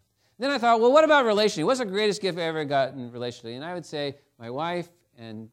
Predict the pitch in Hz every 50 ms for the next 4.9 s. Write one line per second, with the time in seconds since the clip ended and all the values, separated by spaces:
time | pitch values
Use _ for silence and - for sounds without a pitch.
0 | _ _ _ 123 107 - 131 131 135 120 - - 127 - 117 110 120 113 113 117
1 | 113 117 113 - _ _ _ 107 104 104 104 107 110 104 _ _ _ _ _ _
2 | _ _ _ _ _ _ 98 98 _ _ 110 101 - _ 90 85 104 _ _ _
3 | _ _ _ _ _ _ _ _ _ - 170 165 156 143 - - _ 92 98 _
4 | _ _ _ _ _ _ - 104 104 95 92 _ 101 90 _ 104 101